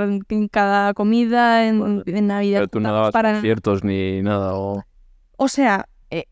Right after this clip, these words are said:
Speaker 1: em, sí que di conciertos, pero de otra manera. O sea, eh, me apunté a, estuve en varios coros,
Speaker 2: ¿Sí?
Speaker 1: siempre estaba en coros, me gustaba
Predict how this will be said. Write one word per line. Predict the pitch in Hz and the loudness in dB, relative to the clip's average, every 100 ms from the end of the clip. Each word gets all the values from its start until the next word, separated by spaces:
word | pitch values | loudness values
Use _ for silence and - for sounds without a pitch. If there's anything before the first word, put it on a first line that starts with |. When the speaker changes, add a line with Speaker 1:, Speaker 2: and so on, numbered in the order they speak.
| - | 0
Speaker 1:
em, | 269 262 254 254 254 247 247 247 247 240 240 240 233 240 - | 2 4 2 2 2 2 2 2 4 2 2 2 2 0 -4
sí | - - 320 | -12 -4 -2
que | 285 349 | 0 0
di | 330 | 2
conciertos, | 330 254 277 320 320 330 370 | 0 0 0 -2 0 -2 -2
pero | - 262 | 0 2
de | 240 | 2
otra | 233 | 4
manera. | 294 233 240 214 | 2 2 0 -2
O | |
sea, | - 220 | -2 -2
eh, | 220 - - - | -2 -4 -10 -6
me | 247 240 226 | -2 0 0
apunté | 233 233 254 262 277 | -2 -2 -2 0 2
a, | 285 277 | 2 2
estuve | 254 - 285 | 0 0 2
en | |
varios | 277 247 - | 4 2 -2
coros, | 330 330 330 - | 0 0 -2 -4
Speaker 2:
¿Sí? | 117 160 214 - | -6 -6 -10 -12
Speaker 1:
siempre | - 262 | -4 -2
estaba | - 240 | 2 0
en | 226 | 2
coros, | 254 262 262 - _ _ | 0 0 -4 -10 _ _
me | 240 | -4
gustaba | 226 214 - 262 254 | -2 0 2 4 4